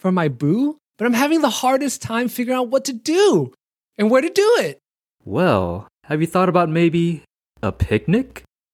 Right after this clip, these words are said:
Speaker 2: Picnics are great because you get to get some fresh air while you enjoy some good company.
Speaker 1: A picnic? Sounds great. I don't want to throw just any old picnic. I want to make it sure it's fun and, you know, I G worthy.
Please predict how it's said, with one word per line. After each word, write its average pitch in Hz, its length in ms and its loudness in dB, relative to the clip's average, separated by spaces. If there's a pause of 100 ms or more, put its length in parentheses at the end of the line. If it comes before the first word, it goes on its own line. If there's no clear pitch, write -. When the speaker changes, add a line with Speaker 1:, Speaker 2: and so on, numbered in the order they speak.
(140)
Speaker 2:
Picnics 175 380 0
are 117 100 2
great 113 400 0
because 101 300 -4
you 156 80 -4
get 156 160 0
to 120 80 -8
get 113 200 0
some 98 140 -10
fresh - 420 -2
air 127 200 2
while 113 160 2
you 120 160 2
enjoy 104 320 0
some 95 240 -6
good 123 200 2
company. 90 520 -8 (500)
Speaker 1:
A 147 80 -2
picnic? 160 720 0 (460)
Sounds 226 500 -4
great. 135 520 -2 (420)
I 233 100 -2
don't 294 140 2
want 226 140 4
to 170 40 4
throw 156 300 0
just 147 260 -4 (160)
any 208 340 2
old 131 240 0
picnic. 120 500 -14 (360)
I 185 60 -6
want 262 160 2
to 247 40 2
make 220 200 0
it 170 100 -2
sure 180 220 0
it's 135 160 -4
fun 202 400 0
and, 139 200 0
you 147 100 -2
know, 117 240 -10 (280)
I 110 220 -8
G 156 180 -2
worthy. 220 840 2